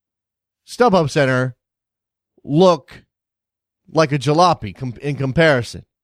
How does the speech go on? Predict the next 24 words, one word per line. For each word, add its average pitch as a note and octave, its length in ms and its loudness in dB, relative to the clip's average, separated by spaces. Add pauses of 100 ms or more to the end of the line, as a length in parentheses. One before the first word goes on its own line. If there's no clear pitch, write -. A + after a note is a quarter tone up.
(240)
If, G3 220 2
again, F3 300 2
if F3+ 200 0
they F3+ 140 2
get E3 260 0
everything D3+ 380 0
done D3 220 2
exactly C#3 420 -2
to B2 100 -10
the B2 80 -4
plan B2 260 -4
they A2+ 100 -4
want. A2+ 340 -4 (3000)
I E3+ 140 -2
don't F#3 120 2
know. C3+ 260 0 (2500)
That's F3 320 2
why F3 220 4
I D#3+ 60 2
think D3 240 -4
the C3 200 -8
L D#3+ 260 4
A D#3 220 2
battle B2 800 0